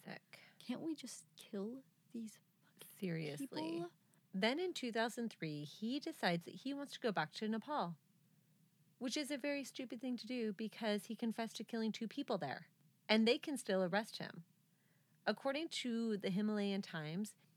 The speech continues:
Speaker 1: he returned to Nepal to start a mineral water company, but a lot of people speculate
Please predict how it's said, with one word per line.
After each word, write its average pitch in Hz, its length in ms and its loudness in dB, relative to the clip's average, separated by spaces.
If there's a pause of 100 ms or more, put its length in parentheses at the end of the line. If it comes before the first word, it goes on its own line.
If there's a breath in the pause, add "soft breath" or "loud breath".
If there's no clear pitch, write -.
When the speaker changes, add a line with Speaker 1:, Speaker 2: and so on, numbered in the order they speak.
Speaker 1:
he - 200 -2
returned 233 380 0
to 311 100 -8
Nepal 214 380 0
to 185 160 0
start 190 320 0
a 185 100 0
mineral 190 500 4
water 156 360 -2
company, 294 560 -6 (600 soft breath)
but 226 120 8
a 233 80 4
lot 247 300 2
of - 100 -10
people 277 240 -2
speculate 170 680 0